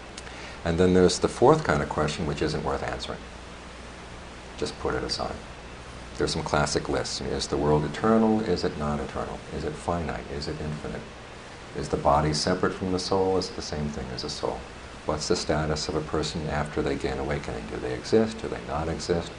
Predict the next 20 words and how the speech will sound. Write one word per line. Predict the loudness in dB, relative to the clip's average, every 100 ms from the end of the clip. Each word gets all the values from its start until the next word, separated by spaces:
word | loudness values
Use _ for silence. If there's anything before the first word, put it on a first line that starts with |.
| -2
Both? | 0 0 -2 -4
Neither? | -2 -2 -4 -8 -12 -14 -14 -14 -10
The | -4
Buddha | -2
said, | -2 -2 -4 -6 -14 -6
"Put | -4 -2
those | -2 -4
aside." | -4 -2 -4 -4 -8
You've | -2
probably | 2 2 2
heard | 0
the | -2
story | -4 -2 0
of | -2 -4
the | -6 -6 -6
man | -4 -4
shot | -2 0 0
with | -2
the | -2
arrow. | -2 -2